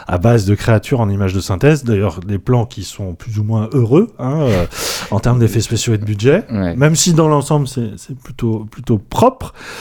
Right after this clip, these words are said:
Speaker 1: Euh, et au final, bah, je dois avouer que moi, House of Dra-, of the Dragon,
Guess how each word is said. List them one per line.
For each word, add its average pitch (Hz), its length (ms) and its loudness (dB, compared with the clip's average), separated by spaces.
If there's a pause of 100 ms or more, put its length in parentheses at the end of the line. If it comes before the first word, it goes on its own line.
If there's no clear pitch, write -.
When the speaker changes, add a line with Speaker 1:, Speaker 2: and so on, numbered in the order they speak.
(460)
Speaker 1:
Euh, 160 880 8
et 294 160 8
au 381 80 8
final, 214 480 4 (720)
bah, 147 160 6
je 147 60 -4
dois 269 200 2
avouer 156 420 0
que - 180 -2
moi, 156 320 4
House 180 220 2
of 151 80 4
Dra-, 131 320 2
of 120 80 -2
the 127 60 4
Dragon, 120 520 4